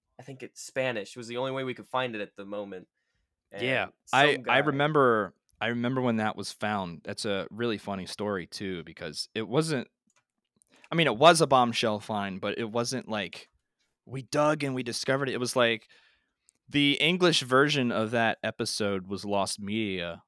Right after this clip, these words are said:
Speaker 2: because when the episode aired on T V, it's different than how it was in the
Speaker 1: Mm-hmm.
Speaker 2: final release.
Speaker 1: Yeah.
Speaker 2: Uh, World Race was never a movie. It was a, it was a four-episode miniseries, and people don't understand that. <laughs>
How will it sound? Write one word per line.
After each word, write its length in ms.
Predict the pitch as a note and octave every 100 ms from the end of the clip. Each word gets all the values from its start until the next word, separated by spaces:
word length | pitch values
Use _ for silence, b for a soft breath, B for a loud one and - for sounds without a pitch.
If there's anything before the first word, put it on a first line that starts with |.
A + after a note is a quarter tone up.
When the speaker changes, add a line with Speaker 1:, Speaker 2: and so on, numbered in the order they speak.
| _ -
Speaker 2:
because 380 | A2 C3+ -
when 200 | C3+ C3
the 140 | B2 -
episode 480 | C3+ D3+ - A#2+ G#2
aired 320 | G#2+ A2+ B2 A#2+
on 160 | G#2+
T 180 | - A2+
V, 160 | A2 G#2+
it's 140 | F#2+
different 360 | - G2+ G2 F2+
than 120 | F2+
how 200 | F#2 F#2
it 60 | -
was 140 | A#2+
in 60 | E2
the 60 |
Speaker 1:
Mm-hmm. 60 | -
Speaker 2:
final 220 | F#2 F2
release. 360 | E2 F2 D#2 - B
Speaker 1:
Yeah. 200 | A#2 G#2 -
Speaker 2:
Uh, 180 | C3 A2+ A#2
World 240 | E3+ G#3
Race 300 | D#3 E3 -
was 160 | C3+ A#2+
never 280 | B2 B2 A2+
a 40 |
movie. 420 | G2+ G2+ D#2+ D2+ _
It 120 | A#2
was 140 | A2 G#2+
a, 320 | G2+ G2 F#2
it 60 | G#2+
was 160 | G#2 G#2
a 60 |
four-episode 640 | - D3 B2+ A#2 G#2 G#2+
miniseries, 680 | G2 G2+ F#2 - E2 D2+ E2+
and 100 | F2
people 220 | G#2 -
don't 160 | F2 F2
understand 420 | D#2+ - E2+ D#2+
that. 120 | D#2+ - _ _ _ _ _
<laughs> 500 | - - - E3+ F3+